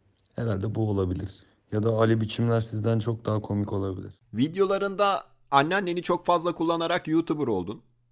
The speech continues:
Speaker 2: Şimdi şarkılarında ototune'u çok fazla kullanarak rapçi oldun. Merak ediyoruz, sırada ne var?
Speaker 1: Deniz, vallahi beş bin kişinin dinlediği Sikko programına katılmamın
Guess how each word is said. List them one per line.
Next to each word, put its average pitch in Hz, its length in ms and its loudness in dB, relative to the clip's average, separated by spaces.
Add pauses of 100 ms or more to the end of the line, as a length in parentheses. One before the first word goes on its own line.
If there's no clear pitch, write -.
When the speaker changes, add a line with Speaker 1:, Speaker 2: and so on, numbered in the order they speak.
(200)
Speaker 2:
Şimdi 151 260 -8
şarkılarında 151 640 2
ototune'u 147 500 0
çok - 200 -2
fazla 110 320 0
kullanarak 107 540 -6 (440)
rapçi 110 540 0
oldun. 90 380 -10 (460)
Merak 151 380 -2
ediyoruz, 113 300 -4
sırada 123 380 -6
ne 135 180 -2
var? 90 240 -6 (460)
Speaker 1:
Deniz, 98 300 -8
vallahi 101 420 0
beş 110 260 0
bin 104 100 2
kişinin 101 520 2
dinlediği 98 200 2
Sikko - 400 -4
programına 98 580 0
katılmamın 98 720 -2